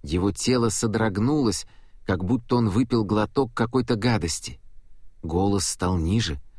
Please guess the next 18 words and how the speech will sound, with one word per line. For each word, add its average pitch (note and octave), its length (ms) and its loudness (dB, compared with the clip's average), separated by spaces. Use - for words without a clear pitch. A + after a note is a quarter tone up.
в D2+ 100 -4
нем G2+ 200 2
зазвучала G#2 600 2
древняя A2+ 600 2
мощь. A2+ 440 0
Заговорил F2+ 800 0
владыка F2+ 680 0
титанов F#2 760 0
Кронос. D#2+ 720 -6
Казалось, C#3+ 480 0
каждое C#3+ 440 0
слово C#3 400 0
царапает B2 560 0
мне B2+ 180 2
спину, C#3+ 400 0
как A2+ 220 0
лезвие A#2+ 420 2
ножа. G2 400 0